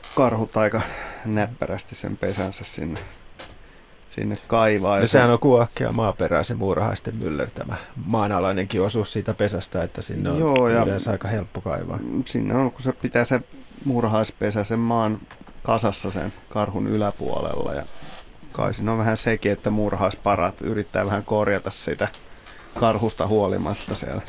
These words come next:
Speaker 2: Ja se on lämpötaloudellisesti hyvä,
Speaker 1: Niin.
Speaker 2: hyvä paikka, koska muurahaiset on rakentanut sen talviasuttavaksi sen pesän.
Speaker 1: Joo, ja se on ennen kaikkea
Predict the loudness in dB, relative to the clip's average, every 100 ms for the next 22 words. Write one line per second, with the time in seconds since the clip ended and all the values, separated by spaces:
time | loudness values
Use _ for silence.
0 | -12 -18 -18 -16 -8 -4 0 2 2 2
1 | 0 -2 0 0 -2 -6 -4 0 2 4
2 | 4 2 2 2 4 4 4 -4 -8 -8
3 | -4 0 2 2 0 0 4 4 2 -2
4 | -2 -2 -4 0 0 0 -2 -4 -6 -4
5 | -2 -2 -4 -6 0 4 4 4 4 4
6 | 4 4 2 0 2 2